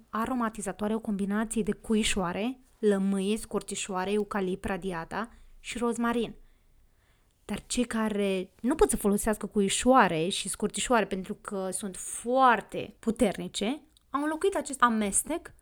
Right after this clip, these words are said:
cu cinci-opt picături de mastrante pentru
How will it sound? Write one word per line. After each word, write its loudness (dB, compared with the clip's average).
cu -6
cinci-opt -4
picături -6
de 0
mastrante -4
pentru -10